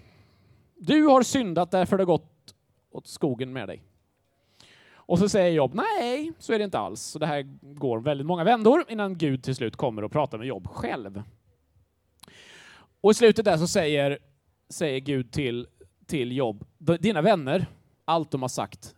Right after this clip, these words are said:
är lögn." Och stackars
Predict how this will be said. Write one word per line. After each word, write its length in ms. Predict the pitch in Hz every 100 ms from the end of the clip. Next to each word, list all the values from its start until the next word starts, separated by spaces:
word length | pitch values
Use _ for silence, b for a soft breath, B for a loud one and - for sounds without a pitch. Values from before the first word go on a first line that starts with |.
| _
är 80 | 110
lögn." 540 | 104 107 92 90 87 98 _ _ _ _ _ _ _ _ _ _ _ _ b b b b -
Och 100 | -
stackars 500 | 123 113 107 -